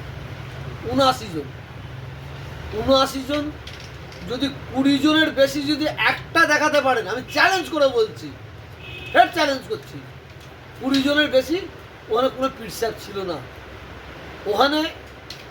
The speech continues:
আঠাশ জন পীর সাহেব, পীরজাদা ওনারা জাননে। না যাওয়ার কারণ হচ্ছে, না যাওয়ার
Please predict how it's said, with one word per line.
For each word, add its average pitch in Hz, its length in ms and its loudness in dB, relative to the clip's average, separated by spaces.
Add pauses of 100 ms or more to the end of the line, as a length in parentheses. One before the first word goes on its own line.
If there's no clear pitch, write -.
(1160)
আঠাশ 370 460 6
জন 339 160 0 (100)
পীর 277 120 -6
সাহেব, 302 320 -2 (1000)
পীরজাদা 277 640 4
ওনারা 247 300 4 (100)
জাননে। 220 580 0 (1000)
না 220 160 4
যাওয়ার 269 320 4
কারণ 262 440 2
হচ্ছে, - 360 -6 (1000)
না 208 200 2
যাওয়ার 269 300 4